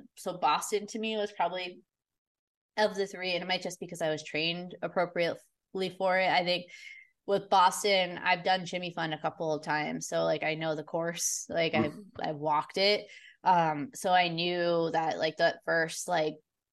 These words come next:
Speaker 1: fifteen miles or so is all pretty fairly downhill. And then, then you go back up. So my training
Speaker 2: Right.
Speaker 1: plan for Boston was that, like, it was, like, find as many, much downhill as you possibly can for the first bulk of that,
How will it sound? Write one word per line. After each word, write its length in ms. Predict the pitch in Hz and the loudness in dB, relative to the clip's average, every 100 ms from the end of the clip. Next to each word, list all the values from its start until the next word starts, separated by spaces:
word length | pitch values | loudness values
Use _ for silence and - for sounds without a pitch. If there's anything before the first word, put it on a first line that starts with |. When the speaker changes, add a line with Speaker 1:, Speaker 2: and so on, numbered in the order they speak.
| _ | _
Speaker 1:
fifteen 420 | 185 175 180 165 160 | -6 -6 -4 -6 -2
miles 340 | 151 165 165 | -2 -2 -2
or 60 | 160 | -6
so 240 | 156 156 | -4 -2
is 100 | 156 | -2
all 240 | 156 156 - | 0 0 -2
pretty 340 | 175 160 156 _ - | -8 -6 -6 _ -4
fairly 300 | 180 165 165 | -2 0 0
downhill. 600 | 165 156 165 156 165 165 | 0 0 -2 -6 -4 -4
And 100 | 156 | -2
then, 300 | 151 165 170 _ | -4 -4 -8 _
then 300 | - 170 165 | -14 -6 -4
you 80 | 156 | -2
go 100 | 156 | 0
back 200 | 147 151 | 0 0
up. 200 | 160 156 - | 2 0 -2
So 140 | 170 | -6
my 220 | 170 180 | 0 2
training 420 | 180 180 180 175 170 | 2 0 0 0 -2
Speaker 2:
Right. 80 | |
Speaker 1:
plan 380 | 165 160 156 160 - - _ - _ _ | 0 2 2 0 -8 -20 _ -20 _ _
for 120 | 208 185 | 0 6
Boston 580 | 170 175 170 185 165 | 6 6 4 0 0
was 280 | 156 180 175 | 4 4 4
that, 300 | 170 165 - | -2 -2 0
like, 180 | 170 165 | -2 -2
it 100 | 170 | -2
was, 240 | 175 165 170 | 0 -2 2
like, 320 | 170 160 165 | 2 2 -2
find 260 | 165 165 170 | 2 2 2
as 120 | 170 | -6
many, 220 | 170 160 - | -6 -6 -8
much 380 | 180 185 185 - | 0 0 0 -2
downhill 600 | 170 156 165 165 165 160 | 0 2 -2 0 0 2
as 140 | 151 | 0
you 80 | 151 | -4
possibly 500 | 147 156 - 151 160 | -6 -6 -6 -4 -4
can 440 | - 151 151 160 165 | -2 -4 -2 -6 -8
for 100 | 165 | -6
the 120 | 165 165 | -4 -2
first 480 | 160 156 - 170 165 | -2 -2 -6 -10 0
bulk 240 | 156 156 | 0 0
of 80 | 156 | -4
that, 300 | 151 151 | -2 -2